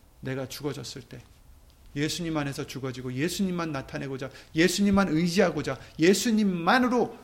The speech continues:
만족을 삼는 그런 우리의 믿음이 될 때, 우리가 말을 하든지 일을 하든지 모든 것을 다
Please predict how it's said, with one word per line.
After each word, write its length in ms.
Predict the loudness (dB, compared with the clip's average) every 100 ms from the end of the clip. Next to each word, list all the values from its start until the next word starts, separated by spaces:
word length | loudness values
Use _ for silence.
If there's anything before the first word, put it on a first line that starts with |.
| -6
만족을 420 | -4 -2 -2 -2 -2
삼는 440 | -6 -6 -6 -8 -12 -16 -20
그런 320 | -10 -8 -6
우리의 420 | -8 -8 -8 -8 -10
믿음이 380 | -10 -6 -6
될 240 | -6 -8 -10
때, 240 | -12 -12 -14 -20 -20 -20 -14
우리가 220 | -10 -6
말을 420 | -6 -6 -4 -4 -6
하든지 440 | -8 -10 -12 -14 -18 -20 -6
일을 280 | -2 -2 -4
하든지 420 | -6 -8 -10 -14 -18 _
모든 320 | -8 -6 -4 -6
것을 220 | -8 -10
다 240 | -12 -14